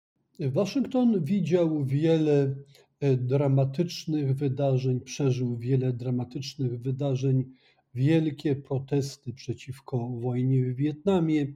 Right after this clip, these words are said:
ale i później protesty obywateli amerykańskich niezadowolonych z polityki prowadzonej przez, no, zwłaszcza prezydenta, czy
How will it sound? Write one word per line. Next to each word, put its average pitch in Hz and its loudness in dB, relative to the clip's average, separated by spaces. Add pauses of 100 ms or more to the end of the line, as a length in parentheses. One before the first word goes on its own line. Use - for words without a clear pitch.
(220)
ale 139 2
i 139 2
później 156 0 (320)
protesty 202 0 (460)
obywateli 170 2
amerykańskich 156 0
niezadowolonych 160 2
z - -18
polityki 170 -2
prowadzonej 151 0
przez, - -8 (520)
no, 202 -4 (100)
zwłaszcza 151 0
prezydenta, 156 4
czy - -16